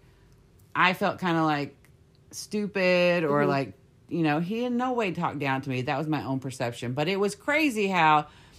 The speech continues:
Speaker 1: when we initially left, we both were like, "No way." Um, and then as time went on and we kinda calmed down and really
Speaker 2: Mm-hmm.
Speaker 1: stepped back and looked at it, then we were both like,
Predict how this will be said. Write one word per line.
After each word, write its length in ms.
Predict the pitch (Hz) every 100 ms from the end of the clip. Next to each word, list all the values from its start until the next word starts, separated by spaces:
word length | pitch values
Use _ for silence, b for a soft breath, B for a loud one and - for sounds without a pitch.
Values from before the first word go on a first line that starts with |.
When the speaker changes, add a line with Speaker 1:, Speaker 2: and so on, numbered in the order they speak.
| b
Speaker 1:
when 140 | 180
we 100 | 185
initially 500 | 190 190 240 240 196
left, 380 | 160 143 123 143
we 60 | 151
both 260 | 160 160
were 80 | 160
like, 260 | 139 117 - -
"No 260 | - 110 85
way." 340 | 69 58 - b b b b b
Um, 500 | 156 160 143 135 131 -
and 180 | 170 175
then 200 | 180 175
as 260 | 165 160 - _
time 460 | - 185 202 196 202
went 200 | 196 180
on 400 | 165 165 160 156
and 80 | 151
we 60 | 147
kinda 280 | 180 156 151
calmed 320 | 165 156 156
down 280 | 151 143 143
and 140 | 139
really 220 | 147 151
Speaker 2:
Mm-hmm. 80 | 190
Speaker 1:
stepped 280 | 180 160 143
back 240 | 151 143
and 160 | 143 160
looked 220 | 240 254
at 220 | 202 170
it, 200 | 160 151 B B B
then 140 | 196 202
we 100 | 196
were 100 | 170
both 300 | 170 165 165
like, 340 | 151 139 131